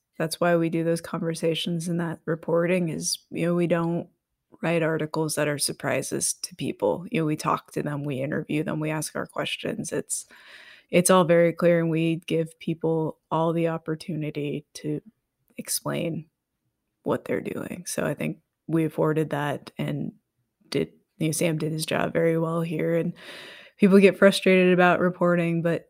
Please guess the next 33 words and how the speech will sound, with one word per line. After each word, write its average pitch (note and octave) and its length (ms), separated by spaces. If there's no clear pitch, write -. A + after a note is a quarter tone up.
you E3+ 120
know, D#3+ 40
when D#3+ 200
public E3+ 280
officials E3 520
say D#3 180
public D#3 480
things D3+ 480
in - 100
a D3+ 160
public D3+ 400
space, - 640
that's, - 420
you D3 160
know, D3+ 60
our D3+ 160
job. D#3+ 500
You F3+ 120
know, - 40
oh, F3+ 220
one G3 160
thing C4+ 160
I F#3 60
did F3+ 340
kinda F#3 200
wanna E3 200
talk D#3 260
about D#3+ 220
is D3+ 240
just F3 220
the F3 80
importance F3 560
of, E3 320